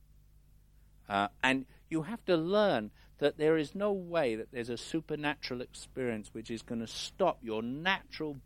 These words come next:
being from reacting. If it does, I tell you what I believe. I believe that you have a big deception. There's no way, for instance, speaking in tongues, people have said to me, "The Spirit comes and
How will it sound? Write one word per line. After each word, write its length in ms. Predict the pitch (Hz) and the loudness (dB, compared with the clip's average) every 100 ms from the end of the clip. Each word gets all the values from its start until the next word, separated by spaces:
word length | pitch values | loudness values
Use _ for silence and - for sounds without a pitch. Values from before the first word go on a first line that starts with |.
| - | 6
being 420 | 139 123 113 117 | 8 8 4 -2
from 260 | - 107 107 | -6 -6 -4
reacting. 680 | 110 117 98 - 107 98 | 2 2 2 -4 -12 0
If 180 | 170 214 | 0 0
it 100 | - - | -4 0
does, 360 | 110 101 113 - - - 139 | 4 4 2 -6 -20 -6 2
I 160 | 170 | 2
tell 240 | - 170 165 | 2 -2 0
you 160 | 139 | -2
what 160 | 131 135 | 4 4
I 240 | 151 165 | 6 4
believe. 520 | 127 95 95 98 107 | 0 -4 -4 -2 0
I 180 | 123 143 | 2 2
believe 520 | 135 123 120 117 113 | 0 -2 -2 -2 -4
that 160 | 107 - | -6 -8
you 300 | 117 135 120 | -4 -2 -2
have 200 | 113 113 | -2 -4
a 100 | 101 - - - | -6 -10 -20 -6
big 300 | 143 143 127 | -4 -4 -6
deception. 680 | 117 - 135 - - - - - - - | -6 0 0 0 -8 -16 -18 -20 -20 8
There's 220 | 143 147 | 10 10
no 140 | 208 220 | 10 12
way, 200 | 180 143 | 12 10
for 160 | - | 8
instance, 320 | 139 - 131 - | 0 0 -4 -4
speaking 480 | - 233 - 170 | 0 0 2 0
in 180 | 151 135 - | 2 2 0
tongues, 480 | 147 127 101 95 | 0 0 -2 -8
people 280 | - 156 160 | -2 -2 -2
have 100 | 120 | -6
said 200 | - 120 | 0 0
to 60 | - | 2
me, 160 | 101 - - - - - | 0 -2 -12 -18 -10 0
"The 100 | 117 | 0
Spirit 560 | - - 185 175 - | 0 0 4 4 2
comes 460 | - 156 156 143 127 | 0 0 2 2 2
and 160 | 127 | 0